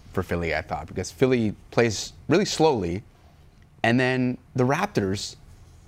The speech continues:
are the opposite. They're fast. They got guys that never run. Pascal never stops running. Scotty never stops running. Precious never stops running.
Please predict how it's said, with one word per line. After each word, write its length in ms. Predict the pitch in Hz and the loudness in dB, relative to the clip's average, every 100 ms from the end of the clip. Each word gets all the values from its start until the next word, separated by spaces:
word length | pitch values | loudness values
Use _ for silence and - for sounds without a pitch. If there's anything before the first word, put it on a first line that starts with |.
| - - | -20 -2
are 80 | 139 | 2
the 120 | 151 | 4
opposite. 480 | 147 226 107 - - | 2 0 -4 -8 -2
They're 80 | 165 | -2
fast. 500 | - 117 151 - - | 0 -2 -2 -2 -2
They 80 | 151 | 0
got 120 | 185 | 2
guys 200 | 156 143 | 2 2
that 120 | 131 | 2
never 360 | 107 120 139 135 | 2 2 4 2
run. 240 | 127 120 104 - | 2 0 -4 -6
Pascal 400 | - - - 202 | -4 -2 0 2
never 240 | 160 147 139 | 2 2 0
stops 320 | - 127 - | 0 0 0
running. 320 | 131 135 101 - - - - | 0 0 -2 -8 -16 -20 -14
Scotty 440 | - 139 143 160 131 | -2 2 2 2 2
never 240 | 147 147 | 0 0
stops 320 | - 135 131 | 0 0 0
running. 420 | 127 151 123 90 - - - | -2 0 0 -2 -8 -20 -4
Precious 400 | 156 175 139 - | 0 0 0 0
never 160 | 151 151 | 0 2
stops 280 | 139 131 | 2 2
running. 340 | 139 170 120 | 0 0 0